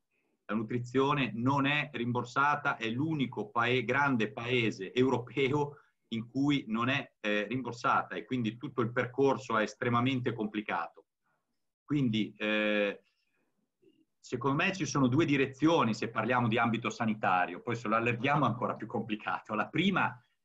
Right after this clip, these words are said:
è far sì che gli ospedali italiani siano pronti come protocolli e come, diciamo,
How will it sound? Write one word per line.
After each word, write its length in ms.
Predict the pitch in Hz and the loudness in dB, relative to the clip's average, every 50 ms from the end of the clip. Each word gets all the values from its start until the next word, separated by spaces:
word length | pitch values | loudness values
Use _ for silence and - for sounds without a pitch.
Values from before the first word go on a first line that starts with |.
| _ _ | _ _
è 120 | - - - | -12 -8 -6
far 160 | - 127 123 | -6 -6 -4
sì 160 | - - - | -6 -8 -4
che 140 | - 131 113 | -2 -2 -2
gli 60 | 110 | -2
ospedali 380 | 110 117 - 131 135 160 160 143 | -4 -2 0 0 0 2 0 -2
italiani 480 | 127 123 127 123 135 156 175 180 160 | -2 -2 -2 0 0 0 -2 -2 -4
siano 340 | - - - 120 113 107 110 | -6 -4 -2 -2 -2 -2 -2
pronti 520 | - 139 160 185 175 151 127 113 113 107 | 0 2 4 4 4 4 4 2 0 -2
come 240 | - 110 104 101 101 | -4 -4 -6 -6 -6
protocolli 920 | 95 113 110 - - 117 120 127 123 127 135 135 139 147 147 165 170 165 143 | -6 -8 -8 -6 -8 -4 0 2 4 4 4 4 2 2 0 0 0 -2 -2
e 160 | 110 107 - | -4 -6 -6
come, 480 | - - 120 120 113 113 107 101 - - _ _ _ _ _ _ _ _ _ _ | -4 -2 0 0 0 0 -2 -4 -4 -10 _ _ _ _ _ _ _ _ _ _
diciamo, 720 | - 196 - - 131 127 123 120 113 110 101 - - | -20 -14 -4 -2 0 0 2 2 0 0 -2 -4 -6